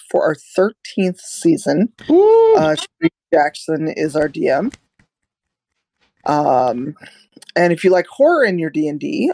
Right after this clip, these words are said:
Speaker 1: on Thursday nights at six P M Central, uh, leading into Critical Role, Black Dice Society, uh, I'm on there, D J Knight is on there, Mark Muir, the voice of Commander Shepard,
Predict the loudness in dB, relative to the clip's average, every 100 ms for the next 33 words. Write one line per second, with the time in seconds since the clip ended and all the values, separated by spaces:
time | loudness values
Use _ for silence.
0 | -2 -4 -2 -2 -2 -2 -2 -2 -2 -4
1 | -6 -6 -10 -2 -2 -2 -4 -4 0 0
2 | 0 _ _ _ _ _ _ -4 2 2
3 | 2 0 0 -2 -6 -6 -8 -4 -4 -2
4 | 0 2 2 0 -6 -8 -20 _ -4 -2
5 | -2 -6 -6 -4 -4 -10 -6 -2 -2 -4
6 | -8 _ _ _ _ -4 0 0 0 -2
7 | 0 -2 -2 0 -2 -2 -6 -6 -4 -4
8 | -4 -4 -4 -2 -2 0 -2 -4 _ _
9 | _ -8 0 0 -2 -4 0 0 -2 -2
10 | -4 -4 -14 -10 -8 -4 -4 -2 0 0
11 | 0 -2